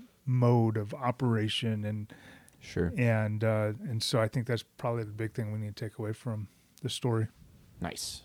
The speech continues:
Speaker 2: nice. So creation, destruction, parallel. Boom. Check that off the list. Oh, man. Now,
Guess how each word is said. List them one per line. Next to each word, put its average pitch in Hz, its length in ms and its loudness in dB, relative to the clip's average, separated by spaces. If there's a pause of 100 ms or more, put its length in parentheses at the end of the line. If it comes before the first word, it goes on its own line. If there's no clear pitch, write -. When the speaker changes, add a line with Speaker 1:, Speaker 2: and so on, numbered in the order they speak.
(120)
Speaker 2:
nice. - 440 -12
So 101 300 -2
creation, 127 520 2
destruction, 120 560 2
parallel. 95 720 2
Boom. 107 540 4 (100)
Check 120 320 2
that 110 180 6
off 110 240 10
the 131 120 8
list. - 500 2 (1500)
Oh, 85 220 4
man. 80 340 2 (600)
Now, 123 380 12